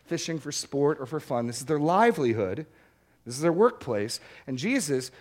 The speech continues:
addresses the boss or the captain of the crew, and then he addresses the crew. "You, Peter, put out into the deep. The rest of you, let down your nets for a catch." Imperative verbs, commanding, taking charge. And I want you to notice something.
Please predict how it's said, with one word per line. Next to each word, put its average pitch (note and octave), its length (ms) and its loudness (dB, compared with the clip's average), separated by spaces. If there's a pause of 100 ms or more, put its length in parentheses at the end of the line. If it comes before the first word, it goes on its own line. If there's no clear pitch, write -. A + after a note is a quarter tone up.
(100)
addresses C#3+ 460 0
the - 80 -12
boss G3 480 2
or C3+ 40 -6
the A#2+ 80 -8
captain F#3 360 -2
of G3 60 -4
the F3+ 80 -4
crew, F#3 240 2
and D3+ 80 0
then D3 80 -2
he D#3+ 80 -2
addresses D3 380 -6
the B2 80 -12
crew. A2 320 -2 (800)
"You, G#3 420 0 (200)
Peter, F#3 360 4
put F#3+ 200 -2
out F#3 120 4
into D#3+ 120 -10
the D#3+ 80 -4
deep. D3 320 -4 (200)
The - 60 -4
rest G#3+ 300 2
of C#3 60 0
you, C#3 80 2
let D#3+ 140 2
down D#3 180 0
your D3 80 -2
nets C#3 200 -2
for C3 120 -4
a A2+ 40 -4
catch." - 420 -10 (540)
Imperative E3+ 440 -2
verbs, A2+ 260 -6
commanding, C3+ 480 -2
taking D3+ 400 -4
charge. F#2 640 -4 (760)
And B2 80 -4
I - 20 2
want A3+ 160 0
you A#3+ 60 2
to F3+ 60 2
notice G#3+ 300 6
something. B2 280 -4